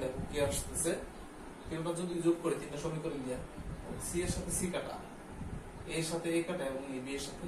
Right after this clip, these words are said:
বি কাটা, তাহলে থাকলো আমাদের এই তিনটা থাকতেছে, অর্থাৎ a plus b plus c। তাহলে a plus b plus c equal to, ওই পাশে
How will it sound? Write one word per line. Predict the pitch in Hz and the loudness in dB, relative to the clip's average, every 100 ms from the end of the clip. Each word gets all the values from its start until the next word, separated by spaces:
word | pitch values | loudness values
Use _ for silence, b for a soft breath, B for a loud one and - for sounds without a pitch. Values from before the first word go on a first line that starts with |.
| 180 | 0
বি | - - | -2 -6
কাটা, | - - - - - - - | -10 -10 -10 -12 -12 -12 -8
তাহলে | - - | -6 -4
থাকলো | 165 170 165 | -4 2 2
আমাদের | 160 151 | 2 -2
এই | 139 | -4
তিনটা | 160 156 170 | -4 -4 -6
থাকতেছে, | - - - - - - - - - - - - - - - | -8 -6 -4 -4 -4 -4 -4 -8 -10 -10 -8 -6 -6 -4 -6
অর্থাৎ | - 123 - - 160 | -4 -4 -4 0 4
a | 170 175 - | 4 2 -6
plus | - 123 123 - 131 | -2 0 0 -2 -6
b | 156 165 - | -4 -6 -6
plus | - - - - | -10 -6 -2 -2
c। | - - - - - - - - - - | -2 -8 -10 -10 -10 -10 -10 -10 -8 -6
তাহলে | - - - - | -4 -4 -4 -4
a | 151 156 160 175 - - 170 | -2 -4 -6 -8 -10 -10 -10
plus | 131 123 123 - 127 | -6 -4 -4 -8 -8
b | 147 151 156 160 - - 170 | -6 -6 -6 -8 -8 -10 -8
plus | - - | -6 -4
c | - 147 - | -4 -6 -6
equal | - 156 151 | -6 -4 -4
to, | - - - - - - - 160 | -4 -6 -8 -10 -12 -10 -8 -4
ওই | 151 | -2
পাশে | 170 | 0